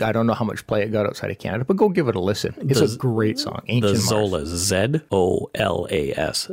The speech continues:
Speaker 2: Zolas.
Speaker 1: And Ancient Mars is the song.
Speaker 2: That's right. This song was released in two thousand twelve.
Speaker 1: Mm-hmm.
Speaker 2: However, the video for it wasn't made until two thousand thirteen,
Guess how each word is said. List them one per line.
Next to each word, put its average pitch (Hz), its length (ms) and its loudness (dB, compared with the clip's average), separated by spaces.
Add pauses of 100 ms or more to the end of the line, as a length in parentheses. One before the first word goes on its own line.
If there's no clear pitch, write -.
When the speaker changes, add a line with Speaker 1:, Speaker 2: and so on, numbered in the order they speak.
(160)
Speaker 2:
Zolas. 82 640 -2 (160)
Speaker 1:
And 76 260 -4
Ancient 113 480 0
Mars 98 460 0
is - 120 -8
the - 100 -14
song. - 280 -12 (300)
Speaker 2:
That's 64 260 -6
right. 71 260 -4 (220)
This 104 280 2
song 170 260 0
was 113 160 2
released 104 360 2
in - 80 -2
two 131 160 0
thousand 85 360 -2
twelve. - 500 -4 (240)
Speaker 1:
Mm-hmm. 135 80 2
Speaker 2:
However, 117 380 4
the 123 100 0
video 135 380 4
for 92 260 0
it 62 80 -6
wasn't 95 300 0
made 107 260 2
until 90 380 -2
two - 180 -4
thousand 87 380 -2
thirteen, 82 520 -4